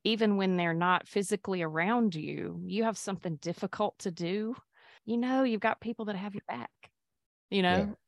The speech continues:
Speaker 1: it makes all the difference in the world. And I think,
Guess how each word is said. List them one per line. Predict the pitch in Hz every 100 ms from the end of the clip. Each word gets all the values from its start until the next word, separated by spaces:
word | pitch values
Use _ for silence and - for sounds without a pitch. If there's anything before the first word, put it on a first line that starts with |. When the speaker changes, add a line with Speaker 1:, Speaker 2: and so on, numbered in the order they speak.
| -
Speaker 1:
it | 226 -
makes | 202 196 220 -
all | 202
the | 190
difference | 180 175 - -
in | 196
the | 190
world. | 185 208 196 175
And | - 180
I | 175
think, | - 208 -